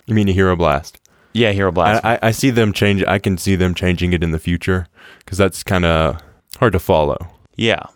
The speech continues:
Speaker 2: Now moving on to the heroes, can we do that?
Speaker 1: Yes. Since we've been talking about heroes, let's get into the heroes.
Speaker 2: Okay, I wanted to talk a little about, I played Bla-, I mean, Hero Hunt.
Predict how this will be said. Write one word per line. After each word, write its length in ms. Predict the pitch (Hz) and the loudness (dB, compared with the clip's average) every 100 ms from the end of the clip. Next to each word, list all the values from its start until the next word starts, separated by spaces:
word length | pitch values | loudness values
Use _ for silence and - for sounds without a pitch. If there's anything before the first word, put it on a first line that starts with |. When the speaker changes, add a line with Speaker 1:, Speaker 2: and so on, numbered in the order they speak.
| _ _ - | _ _ -6
Speaker 2:
Now 160 | 107 | -2
moving 220 | 113 120 123 | 0 0 0
on 80 | 104 | 0
to 60 | |
the 80 | 87 | 0
heroes, 300 | 104 123 123 | 0 0 0
can 120 | - | -4
we 80 | 117 | -4
do 100 | 120 | -2
that? 240 | 117 113 - | -2 -4 -2
Speaker 1:
Yes. 360 | 101 90 - - | -2 -2 -8 -10
Since 240 | - 95 | -6 -2
we've 100 | 101 | 0
been 120 | 95 95 | 0 0
talking 220 | 107 98 | 0 0
about 140 | 101 92 | 0 2
heroes, 340 | 107 120 - | 2 2 2
let's 200 | 104 - | 0 0
get 140 | 110 | 0
into 200 | 104 104 98 | 0 0 0
the 80 | |
heroes. 680 | 95 87 65 71 - - - - _ _ - | 2 2 2 -4 -8 -18 -20 -20 _ _ -4
Speaker 2:
Okay, 420 | 104 120 131 117 | -2 0 2 2
I 40 | 107 | 4
wanted 240 | 131 127 | 2 0
to 40 | 120 | 0
talk 200 | 110 107 | -2 0
a 60 | |
little 140 | 104 104 | 0 2
about, 280 | 98 85 90 | 2 2 0
I 40 | |
played 240 | 135 110 | -2 -2
Bla-, 280 | 82 85 85 - | -2 0 -2 -2
I 80 | 90 | -4
mean, 260 | 95 90 82 - - - | -4 -6 -8 -12 -14 -4
Hero 260 | 101 87 | 0 0
Hunt. 220 | 80 73 | -2 -10